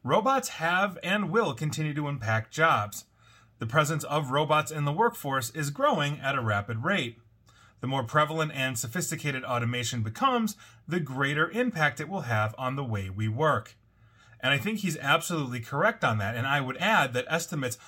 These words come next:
have already said that three hundred million jobs will be impacted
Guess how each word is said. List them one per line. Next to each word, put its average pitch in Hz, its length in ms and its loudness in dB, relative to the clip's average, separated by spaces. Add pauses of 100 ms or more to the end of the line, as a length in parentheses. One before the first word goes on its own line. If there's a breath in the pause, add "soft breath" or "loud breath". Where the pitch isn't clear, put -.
(140 loud breath)
have 131 120 -2
already 143 360 2
said 180 340 0
that 127 140 -4
three 160 140 -4
hundred 143 220 0
million 127 400 -2
jobs 135 320 2
will 127 220 -2
be 156 220 -4
impacted 156 760 0